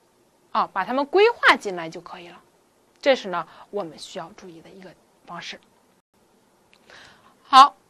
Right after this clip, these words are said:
这是呢，我们这一部分，就是说呢，我们明知道我们的预算是确实是需要法定程序去批准，但是并不是说它是完美无缺的，有这一些不好的点，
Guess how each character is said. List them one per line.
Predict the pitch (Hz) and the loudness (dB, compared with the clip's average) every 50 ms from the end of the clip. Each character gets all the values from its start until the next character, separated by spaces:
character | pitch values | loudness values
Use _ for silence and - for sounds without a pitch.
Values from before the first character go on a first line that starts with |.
| _ _ - | _ _ 2
这 | - 302 302 | 4 4 4
是 | 294 - 294 262 | 6 6 4 6
呢， | 254 247 233 220 | 8 8 8 8
我 | 214 208 190 | 6 4 2
们 | 175 175 180 196 220 220 220 233 - - _ _ _ _ | -2 -2 0 2 4 4 4 4 2 -4 _ _ _ _
这 | - 285 247 226 214 | 4 6 6 6 6
一 | |
部 | 196 180 226 | 4 2 4
分， | - 262 214 190 - _ _ | 6 6 6 6 4 _ _
就 | _ - | _ -4
是 | 285 277 | -2 2
说 | 330 320 320 | 4 6 6
呢， | 311 302 262 247 254 - - _ _ | 8 8 6 6 4 0 -10 _ _
我 | - 214 214 220 | 0 4 6 6
们 | 208 202 214 226 254 | 6 6 6 6 6
明 | 254 233 247 311 370 349 | 6 4 4 2 2 0
知 | - 349 330 | 0 4 8
道 | 349 330 277 233 | 10 10 10 10
我 | 220 | 8
们 | 190 196 | 6 2
的 | 190 | 0
预 | 208 247 247 233 | -2 -2 -2 -4
算 | 226 - - 277 233 202 156 160 | -2 0 2 4 4 4 2 -2
是 | - - - 247 220 214 | -8 -8 -6 -6 -6 -6
确 | - - - 285 226 | -4 0 0 0 0
实 | 220 208 190 | 0 -2 -6
是 | - - 233 220 202 | -2 0 0 0 0
需 | - - 220 | 0 -2 0
要 | 202 208 | 0 0
法 | 208 - 190 160 | 0 -2 -4 -4
定 | 185 214 | -6 -6
程 | 214 - - 170 185 | -8 -10 -12 -16 -14
序 | 208 - 226 | -10 -10 -10
去 | 202 - 220 | -10 -10 -10
批 | - 226 226 | -10 -8 -8
准， | 214 196 156 - - | -6 -8 -10 -8 -2
但 | - 262 247 | 0 0 0
是 | 240 277 | 0 -2
并 | - - 294 269 220 | -4 -2 -2 -2 -2
不 | 185 | -4
是 | 202 - | -6 -6
说 | 233 208 - - - | -6 -6 -8 -8 -10
它 | 226 | -10
是 | 208 - 214 | -8 -8 -10
完 | 185 165 175 | -12 -12 -10
美 | 196 185 | -12 -12
无 | 165 170 175 180 | -12 -14 -14 -14
缺 | - 196 | -12 -10
的， | 175 175 - 254 _ _ _ _ _ _ _ _ _ _ _ - - - - - - - | -10 -10 -12 -16 _ _ _ _ _ _ _ _ _ _ _ -20 -20 -20 -20 -20 -16 -2
有 | - 208 220 214 185 160 165 | 4 6 6 6 6 4 -2
这 | - - 330 311 | -2 0 2 2
一 | 240 202 180 | 2 0 -2
些 | 143 - - - 202 196 202 - _ _ _ _ _ _ _ _ | -10 -12 -8 -4 -2 -2 -4 -4 _ _ _ _ _ _ _ _
不 | - 269 | 0 0
好 | - - 190 165 | 0 0 -4 -4
的 | 156 180 | -4 -4
点， | 180 180 175 - | -6 -6 -8 -10